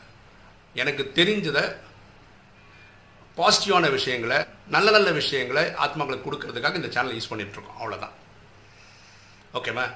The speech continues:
So, நம்ம எல்லாருமே இந்த மெச்சூர்ட் மைண்ட் வர்றதுக்கான முயற்சி எடுக்கணும். அதுக்கு ராஜயோகம் பயங்கரமான உதவியா இருக்கும். அது எனக்கு உதவி இருக்கு, நிறைய பேருக்கு உதவி இருக்கு, உங்களுக்கும் உதவும். ஓகே,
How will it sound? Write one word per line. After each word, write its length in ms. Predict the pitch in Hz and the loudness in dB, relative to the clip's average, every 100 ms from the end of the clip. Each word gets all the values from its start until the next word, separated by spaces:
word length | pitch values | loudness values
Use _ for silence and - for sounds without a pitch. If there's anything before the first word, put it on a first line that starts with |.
| - | -12
So, 180 | - 214 | 0 2
நம்ம 240 | 143 165 147 | 2 2 2
எல்லாருமே 540 | 147 240 180 117 127 | 4 4 4 2 -4
இந்த 160 | 127 123 | -2 -2
மெச்சூர்ட் 640 | 139 160 - 220 214 165 | 0 -2 0 6 6 6
மைண்ட் 360 | 139 156 175 143 | 4 4 2 2
வர்றதுக்கான 760 | 120 - 131 123 104 110 143 | 4 2 0 -2 -2 -2 -2
முயற்சி 340 | 143 160 160 | 2 2 2
எடுக்கணும். 260 | 113 98 - - | -4 -6 -12 -12
அதுக்கு 340 | - 156 175 190 | -2 0 2 0
ராஜயோகம் 640 | 117 127 131 139 143 170 - | 2 0 2 0 0 -4 -6
பயங்கரமான 640 | 113 135 143 131 131 165 - - - | -2 0 0 -2 0 0 -4 -14 -12
உதவியா 400 | 123 131 127 113 | -4 -2 0 0
இருக்கும். 400 | 107 - 156 - - - | -2 -6 -8 -10 -14 0
அது 200 | 117 117 | 0 2
எனக்கு 300 | 143 170 143 | 2 0 0
உதவி 260 | 135 147 | 0 2
இருக்கு, 480 | 135 127 170 202 202 - - | 0 0 -2 -2 -4 -16 -12
நிறைய 480 | 117 - 202 233 233 | -6 -2 4 6 4
பேருக்கு 260 | 165 156 127 | 2 -2 0
உதவி 220 | 135 139 | -2 -2
இருக்கு, 480 | 135 - 190 - - - - | -2 -2 -2 -4 -10 -20 2
உங்களுக்கும் 480 | 202 170 113 160 143 | 4 4 2 -2 -6
உதவும். 240 | 95 92 - - - - - - - - - | -10 -14 -18 -20 -20 -20 -20 -20 -20 -12 -8
ஓகே, 200 | 135 | -6